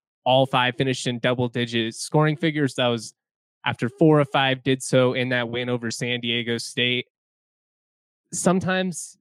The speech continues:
you know, a, a bad loss can be a wake-up call and really get you dialed back in. And I, I think that seems to be the case. Obviously, there's plenty of basketball still to be played. You've got nine games to go, five are at home, a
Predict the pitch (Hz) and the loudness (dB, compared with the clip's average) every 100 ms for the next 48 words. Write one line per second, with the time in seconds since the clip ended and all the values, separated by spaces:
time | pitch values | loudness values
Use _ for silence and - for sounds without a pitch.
0 | _ 156 147 147 117 120 139 147 147 143 | _ -2 0 0 -2 -6 -2 -2 -2 -2
1 | 143 151 - 156 131 139 131 123 127 123 | -2 -2 -2 -2 2 2 2 -2 -2 0
2 | 131 131 120 - 113 107 - 131 120 127 | 2 0 -4 0 0 0 -4 -6 -2 0
3 | 127 131 - 120 117 117 120 113 113 110 | 0 -4 -4 -2 0 2 0 0 -2 -2
4 | - 113 107 107 107 107 _ _ _ _ | -4 -6 -6 -10 -10 -12 _ _ _ _
5 | _ _ 117 123 135 139 - 143 - - | _ _ -2 0 2 0 2 0 0 0
6 | 147 151 - 147 143 139 143 117 117 123 | 2 2 -2 0 0 2 0 0 -2 -2
7 | - 131 120 - 131 127 127 123 120 - | -4 -2 -2 -4 -2 0 0 0 -2 -4
8 | 139 131 123 - 127 120 113 113 - 131 | -4 -2 -2 -2 -4 -4 -4 -6 -4 -2
9 | 123 123 120 _ _ _ _ - 131 127 | 0 -2 -6 _ _ _ _ -6 0 0
10 | 113 113 123 131 127 127 123 - 120 120 | 0 0 -2 -2 -2 -2 -4 -6 0 2
11 | 120 120 120 120 123 117 123 - 127 127 | 2 2 0 0 0 -2 -4 -4 -2 -2
12 | 123 117 | -4 -6